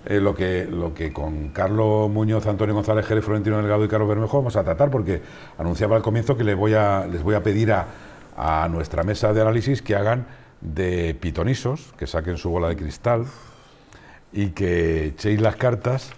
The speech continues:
bueno, mejor dicho, que, que saquéis vuestro olfato periodístico en este último braserillo, a ver qué se huelen, qué se cuece, cómo, cómo ven el horizonte político regional en estos dos años que tenemos por delante para que concluya la, la legislatura.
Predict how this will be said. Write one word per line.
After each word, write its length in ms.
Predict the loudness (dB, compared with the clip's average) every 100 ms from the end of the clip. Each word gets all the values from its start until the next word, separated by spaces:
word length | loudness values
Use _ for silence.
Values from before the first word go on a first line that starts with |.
| -20 -20 -20 -20 -18 -8
bueno, 180 | -6 -4
mejor 260 | -4 -4
dicho, 220 | -4 -6 -6
que, 200 | -6 -6
que 120 | -4
saquéis 280 | -2 0 0
vuestro 320 | 0 0 0
olfato 480 | 0 0 0 0 0
periodístico 880 | 0 2 0 0 -2 0 0 0 -4 -20 -20 -16 -6
en 140 | -2
este 220 | -2 0
último 360 | 0 2 0 2
braserillo, 760 | 0 0 0 2 2 2 2
a 80 | 2
ver 180 | 2 2
qué 100 | 0
se 140 | 0
huelen, 480 | 2 2 2 2 -2 -8 -20 -20 -6
qué 120 | -4
se 120 | 0
cuece, 260 | 0 0 0
cómo, 360 | 0 0 0 -4 -10 -4
cómo 200 | 0 2
ven 140 | 2
el 140 | 2
horizonte 480 | 2 2 0 0 0
político 520 | 2 0 2 2 2
regional 500 | 2 0 0 2 0 -2 -16 -20 -20 -6
en 120 | -2
estos 340 | -2 0 0
dos 160 | 0 0
años 260 | 0 0 0
que 140 | -2
tenemos 340 | 0 0 -2
por 160 | -2 0
delante 400 | 2 0 0 -2
para 300 | 0 0 0
que 120 | -2
concluya 480 | -4 -4 -2 0 0
la, 220 | -2 -6 -2
la 160 | 0
legislatura. 720 | 0 0 -2 -2 -2 -2 -2